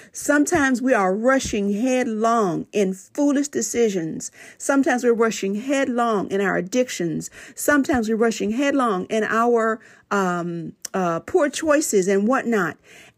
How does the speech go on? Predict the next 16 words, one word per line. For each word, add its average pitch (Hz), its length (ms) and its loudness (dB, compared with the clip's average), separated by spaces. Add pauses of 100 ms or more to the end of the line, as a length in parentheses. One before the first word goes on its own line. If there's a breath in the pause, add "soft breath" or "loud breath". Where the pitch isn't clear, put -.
And 208 420 2 (580)
God 254 640 0 (320)
does 240 220 4
not 233 240 0
allow 220 720 -2 (400)
our 208 500 0 (460)
foolishness 277 800 2 (240)
to 269 160 2
consume 254 800 2
us. - 460 -6 (360 soft breath)
Sometimes 190 1000 0 (320 soft breath)
he 269 520 2 (1300)
exercises 175 880 -2 (360)
compassion 208 760 -4 (300 soft breath)
and 190 260 2
mercy 196 540 0